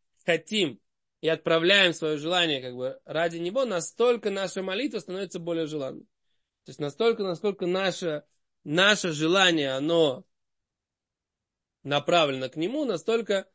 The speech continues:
э, мы становимся, наша молитва становится желанной. Это известно, это на самом деле, это, это и хасидская тоже такая тема.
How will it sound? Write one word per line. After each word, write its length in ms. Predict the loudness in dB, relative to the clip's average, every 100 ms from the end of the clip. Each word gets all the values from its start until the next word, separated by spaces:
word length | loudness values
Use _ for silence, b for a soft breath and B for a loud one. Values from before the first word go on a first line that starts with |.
| _ _ _
э, 260 | -6 -4 -2
мы 340 | 0 0 0 -6
становимся, 540 | -6 -2 -2 -4 -4
наша 240 | -2 -2 0
молитва 240 | -2 -4
становится 300 | -4 -4 -6
желанной. 340 | -8 -10 -12
Это 140 | -12 -12
известно, 320 | -2 0 0
это 160 | -4 -8
на 100 | -10
самом 220 | -6 -6
деле, 160 | -6 -8
это, 120 | -10
это 600 | -12 -10 -12 -14 -14 -12
и 40 | -10
хасидская 500 | -8 -8 -10 -8 -8
тоже 180 | -10
такая 300 | -10 -12 -12
тема. 340 | -8 -8 -8